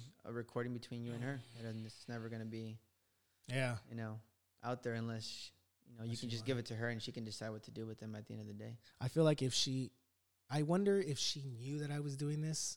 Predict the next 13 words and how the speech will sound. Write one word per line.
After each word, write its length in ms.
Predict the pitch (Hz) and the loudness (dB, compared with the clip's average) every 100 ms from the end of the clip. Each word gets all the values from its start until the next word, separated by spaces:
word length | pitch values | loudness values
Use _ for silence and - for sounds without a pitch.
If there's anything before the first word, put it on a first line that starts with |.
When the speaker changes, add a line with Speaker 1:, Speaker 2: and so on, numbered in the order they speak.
| - | -6
Speaker 2:
and 120 | 117 | -8
it 80 | 110 | -6
was 160 | 113 101 | -6 -6
available, 580 | 95 113 131 151 156 113 | -6 -4 -2 -2 -4 -6
would 200 | 104 123 | -6 0
she 220 | - 127 | 0 0
listen 320 | 107 113 101 | -2 -4 -6
to 140 | 92 69 | -10 -14
it? 140 | 71 - _ _ _ _ _ _ _ _ _ _ _ _ _ | -16 -20 _ _ _ _ _ _ _ _ _ _ _ _ _
Speaker 1:
Eventually. 460 | 160 160 117 113 131 - | -2 0 2 0 -2 -4
Speaker 2:
Eventually. 520 | 139 160 185 113 90 - | 6 8 8 4 -6 -4
Speaker 1:
Yeah. 180 | 240 - - - | -2 -2 -6 -2
Speaker 2:
Right. 200 | 233 | -2